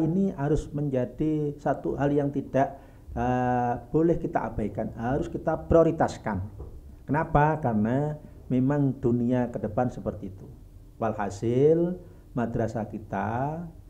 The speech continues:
di samping secara akademik harus unggul, kemudian skill juga harus unggul, tapi di setiap event-event penting, ya, kita harus mencapai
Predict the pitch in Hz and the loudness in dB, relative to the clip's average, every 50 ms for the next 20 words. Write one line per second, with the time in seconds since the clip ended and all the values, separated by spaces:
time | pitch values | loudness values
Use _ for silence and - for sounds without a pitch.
0 | - - - 127 - - 131 131 135 131 - - 147 143 139 - - 135 120 - | -20 -16 -14 -12 -2 0 2 2 2 2 4 4 4 4 2 0 0 0 0 0
1 | - 120 - - 139 - - 131 131 135 170 185 175 - - 127 127 139 139 - | -2 -2 -2 -2 -2 0 0 0 4 4 4 2 2 -2 -2 -2 0 0 -2 0
2 | - 196 190 160 117 123 143 175 214 233 - - - - - - - - - - | 0 0 0 2 4 6 6 6 4 2 -2 -8 -14 -16 -18 -18 -18 -18 -18 -10
3 | - 240 247 214 131 131 262 - - 185 - - - - 214 202 180 175 170 165 | -6 -4 0 2 4 4 2 2 -2 -4 -4 -4 4 8 10 10 10 10 6 2
4 | 143 - - 147 143 135 131 135 131 - - - 127 131 127 113 120 131 147 170 | 0 2 2 4 4 4 4 2 0 -2 -2 -2 -2 -2 0 2 4 6 6 6
5 | 185 190 196 208 - - - - - - - - - 107 - - - 135 135 - | 6 4 0 -2 -4 -10 -16 -20 -20 -20 -12 -6 -6 -6 -4 0 0 0 0 0
6 | 117 107 98 - - - - - - 156 170 170 - - - - 139 135 131 - | -2 -4 -4 -6 -10 -14 -10 -2 2 2 2 2 0 -6 -10 -4 -2 -2 -2 0
7 | - 139 131 - 135 120 - - 135 123 123 117 - 156 147 139 131 - - 156 | -2 -4 -2 -4 -6 -6 -2 -2 -2 -2 -2 -2 0 2 2 2 0 4 6 8
8 | 156 170 180 202 220 226 226 - - - - 104 107 117 151 - - - - - | 8 8 8 6 4 2 0 -6 -10 -8 -6 -6 -4 -4 -6 -8 -12 -14 -18 -20
9 | - - - - - - 131 127 123 127 123 - - - 131 113 110 113 107 98 | -20 -16 -16 -12 -2 2 2 4 4 2 0 -2 -6 -4 -4 -2 -2 -2 -2 -2
10 | - - 113 110 117 | -2 -2 -2 0 -2